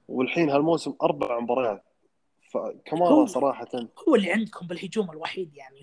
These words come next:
Speaker 2: هو النقطة
Speaker 1: إيه،
Speaker 2: الوحيدة.
Speaker 1: هو أصلا الوحيد. يعني أنت لما
Speaker 2: مع غياب
Speaker 1: تتكلم
Speaker 2: مايكل
Speaker 1: خصوصا
Speaker 2: أصلا.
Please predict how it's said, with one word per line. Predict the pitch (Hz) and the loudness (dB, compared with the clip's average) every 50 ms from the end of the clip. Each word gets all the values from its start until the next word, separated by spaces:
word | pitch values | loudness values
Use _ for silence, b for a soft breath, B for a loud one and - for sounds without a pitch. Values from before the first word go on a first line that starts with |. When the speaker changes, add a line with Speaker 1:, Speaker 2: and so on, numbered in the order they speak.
| - - | -10 -8
Speaker 2:
هو | 190 180 | -8 -8
النقطة | 160 151 151 147 143 147 156 175 - - | -8 -10 -12 -14 -14 -14 -14 -12 -6 -2
Speaker 1:
إيه، | 208 233 | 0 0
Speaker 2:
الوحيدة. | 180 - - - 170 165 | 0 0 -2 -6 -8 -6
Speaker 1:
هو | - 139 143 170 240 240 180 | -6 -4 -2 -2 -2 0 -2
أصلا | 151 - - 143 139 | -2 -4 -4 -4 -2
الوحيد. | 139 143 139 - 180 147 117 113 | -2 -2 -2 0 0 0 0 -2
يعني | 120 113 127 156 | -4 -4 -4 -4
أنت | 196 185 - - - | -4 -6 -6 -6 -4
لما | 170 | -2
Speaker 2:
مع | 175 160 180 | 0 0 0
غياب | 185 190 185 185 | 0 2 2 2
Speaker 1:
تتكلم | 180 | 2
Speaker 2:
مايكل | 180 180 - - | 2 -2 -4 -8
Speaker 1:
خصوصا | - 175 170 - 156 151 | -10 -10 -10 -10 -12 -14
Speaker 2:
أصلا. | - - - - - | -14 -14 -16 -18 -20